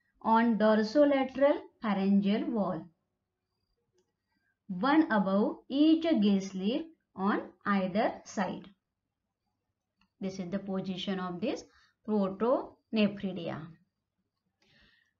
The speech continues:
Now, if we enlarge this much portion of the pharynx, the position as well as structure of protonephridia will be clear.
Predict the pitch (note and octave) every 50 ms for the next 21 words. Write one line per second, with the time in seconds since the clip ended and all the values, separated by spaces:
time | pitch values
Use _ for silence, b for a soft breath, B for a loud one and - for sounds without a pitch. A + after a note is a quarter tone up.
0 | _ - C4+ C#4 C#4+ D4 D4 - C4 C#4+ D4 C#4+ - - - - C4 C#4 C#4 C#4
1 | C#4+ C#4+ A#3+ A3+ A3 A3 A3+ A3+ A#3 A#3 A#3 A#3+ B3 B3 - - _ - G3+ F#3
2 | E3+ G#3+ A#3 C4 C4 - - C#4 C#4 D4 D#4 D#4+ - - - A#3+ A3 G3+ G3+ G3+
3 | - G#3+ G#3+ G#3 G3+ F#3 F3+ - G#3 G3+ - A#3+ A#3+ A#3+ G#3+ G3 F#3+ G3+ B3+ E4
4 | E4 - - - _ _ _ _ _ _ _ _ _ _ _ _ _ _ _ _
5 | _ _ _ _ _ _ _ _ _ _ _ _ _ _ _ _ _ _ _ -
6 | - A3 A#3+ A#3 A#3 A3+ A3 - - A#3 A3 A3 G3 A3+ C4+ C4+ C#4 C#4+ E4+ F#4
7 | A#4 - - B3 A3+ G#3 F#3+ G#3 G#3 G#3 G3+ G3+ G3+ G3+ - - - _ _ _
8 | _ _ _ _ _ _ _ _ _ _ - - - - A#3+ A#3 A#3 - - -
9 | D4 C#4+ D4 D4+ D4+ D4 - - A#3 G#3 G3+ G#3+ G#3+ G#3+ G#3 G3 G3 G3+ G#3 G3+
10 | F#3+ G3+ A#3 D4 D#4+ D4+ A#3 G#3 F3+ G#3 G#3+ G3+ - - B3 A#3+ G#3+ G3+ G#3 B3+
11 | F#4+ F#4+